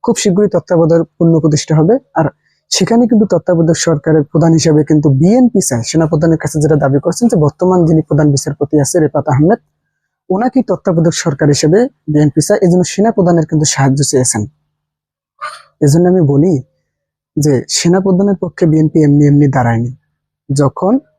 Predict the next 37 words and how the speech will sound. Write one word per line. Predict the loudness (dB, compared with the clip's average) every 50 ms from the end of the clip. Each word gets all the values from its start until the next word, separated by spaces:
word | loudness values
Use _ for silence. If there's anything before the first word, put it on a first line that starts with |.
| _ _ _ _ _ _ _ _ _
সেনাপ্রধানের | -8 -4 -2 0 0 0 0 0 0 0 0 0 -2 -4
পদত্যাগের | -6 -4 -4 -2 -2 0 0 0 0
জন্য | 0 0 0 0 0
বাংলাদেশে | 0 0 2 2 2 2 2 0 0 -2 -4
প্রস-, | -6 -6 -6 -6 -6 -6 -4
আহ, | -4 -4 -4 -4
তুমুল | -4 -2 -2 -2
একটা | -2 -2 -4 -4 -4 -2
আন্দোলনের | 0 2 2 2 2 2 2 0 0 0 0
জন্য, | 0 0 0 0 0 -2 -6 _ _ _ _ _ _ _ _
আহ, | -4 -4 -2 0
আন্দোলন | 0 2 2 2 2 2 2 2
গড়ে | 2 2 2 2
ওঠে | 0 0 -2 -4
কিন্তু | -8 -10 -10 -10 -10
ছাত্রদের, | -8 -6 -6 -6 -6 _ -4 -4 -2 -2 -6 -10 _ _ _ _ _ _ _ _ _ _ _ _ _ _
আজ | -8 -8 -8 -4
থেকে | -4 -2 -2 0
আট | -2 -2 -2 -4 -4 -2 -2
নয় | 0 0 2
মাস | 2 0 0 -2
আগে | 0 0 0 0
কিন্তু, | 0 -2 -4 -4 -4 -8 -10 -10 _ _ _ _ _ _ _ _
তখন | -4 -4 -2 -2 0 0 0 -2 -4 -4 _
তারেক | -2 0 0 0 0 0
রহমান | 0 0 2 2 2 2 2 2
বলেন | 2 2 2 0
আর | 0 0
বিএনপি | 0 0 0 0 0 0 -2 -2
বলেন, | -2 -2 -4 -4 -4 -2
এমনিতেই | 0 0 0 0 -2 -2
কিন্তু | -2 -2 -2 -2
সেনাপ্রধানের | -4 -4 -2 -2 -2 -2 -2 -2 0 0 0 0 -2 -4
পক্ষে | -10 -16 -12 -4 -2 -2
এসে | -2 0 -2
দাঁড়ায় | -2 -2 0 -2 -2 -2
না, | -4